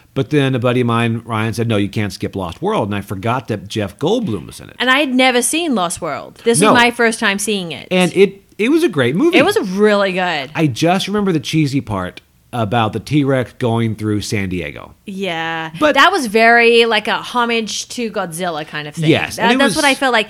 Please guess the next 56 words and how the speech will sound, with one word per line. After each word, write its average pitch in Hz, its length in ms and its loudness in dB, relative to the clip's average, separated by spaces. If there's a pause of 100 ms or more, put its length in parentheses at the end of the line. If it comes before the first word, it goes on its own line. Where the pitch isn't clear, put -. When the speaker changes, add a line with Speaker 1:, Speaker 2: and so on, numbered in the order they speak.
(220)
Speaker 2:
That 269 260 2
whole 269 440 -2
part 254 280 -4
of 240 80 -4
the 240 60 -2
movie 233 220 0
felt 226 200 -2
like 208 160 -4
it, 226 160 -6
I 208 180 0
was 190 140 -6
watching 190 280 -6
Godzilla. 160 600 -8 (240)
Speaker 1:
It 202 100 6
was 233 200 2
a, 208 40 4 (180)
it, 277 240 0
and 226 80 2
it 262 60 2
was 269 120 4
Speaker 2:
You 226 60 6
Speaker 1:
a - 40 4
Speaker 2:
know? 202 40 0
Speaker 1:
small 202 280 4
part, 131 340 2
too. 147 160 2
Speaker 2:
Yes, - 460 -4
thankfully. 208 520 -6 (140)
Speaker 1:
Yeah, 131 280 0
so, 165 360 4
a-, - 160 -12
again, 190 280 2
it 180 120 0
was 160 160 2
great, 185 320 2
and 160 80 0
we're 156 100 2
gonna 160 140 2
go 156 200 4
into 147 120 0
the 127 100 2
third 185 320 2
one, 175 140 2
which 151 140 0
I 127 60 2
remember 127 220 -2
being 123 200 0
even 107 180 -2
worse, 175 400 4
and 131 180 -6
then 127 280 0
roll 117 240 2
into 113 160 0
Jurassic 101 360 -4
World. 95 180 -8
Speaker 2:
Yeah. 110 60 -14